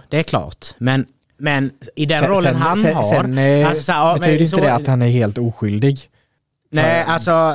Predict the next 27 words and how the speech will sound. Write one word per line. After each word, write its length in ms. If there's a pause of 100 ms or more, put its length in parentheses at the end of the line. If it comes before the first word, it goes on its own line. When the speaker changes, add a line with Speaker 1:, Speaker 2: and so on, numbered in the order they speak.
(160)
Speaker 1:
han, 280
om 60
han 200
vet 320
vad 100
som 120
har 60
hänt 380
i 100
den 180
rollen 280
han 220
har 320
i, 120 (260)
i, 360 (100)
i 40
staten, 600 (460)
så 760
spelar 500
ju 120
det 160
ingen 160
roll 200
om 60
han 180
är 160
direkt 720